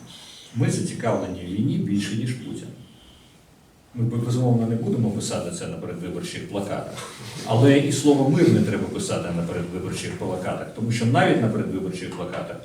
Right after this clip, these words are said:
не треба брехати. Я говорю передвиборчі плакати в фігуральному смислі, ми, безумовно, не підемо на вибори.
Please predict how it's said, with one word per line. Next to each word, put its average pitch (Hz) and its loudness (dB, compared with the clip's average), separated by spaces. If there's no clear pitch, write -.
не 107 2
треба 120 6
брехати. 120 2
Я 135 0
говорю 135 8
передвиборчі 127 2
плакати 127 2
в 104 0
фігуральному 80 0
смислі, - -14
ми, 85 -12
безумовно, 85 -8
не 82 -8
підемо 78 -12
на 78 -12
вибори. 78 -12